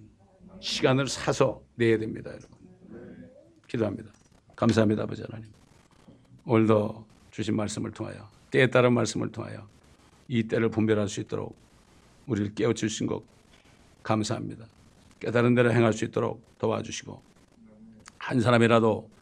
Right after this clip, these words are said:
저 큰 바벨론으로부터 끄집어낼 수 있는 우리가 되게 하옵소서. 저 비단 로마 교회뿐만 아니라 소위 말하는 개신교에 다니는 사람들도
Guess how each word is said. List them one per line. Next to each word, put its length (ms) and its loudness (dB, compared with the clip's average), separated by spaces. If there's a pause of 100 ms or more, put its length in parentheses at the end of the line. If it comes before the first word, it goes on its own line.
(460)
저 400 10
큰 320 4
바벨론으로부터 960 2 (560)
끄집어낼 480 2
수 140 -4
있는 320 -6 (560)
우리가 260 6
되게 200 -4
하옵소서. 420 -12 (960)
저 140 0
비단 260 0
로마 300 6
교회뿐만 400 4
아니라 360 0 (720)
소위 300 0
말하는 380 4
개신교에 460 6
다니는 220 6
사람들도 600 0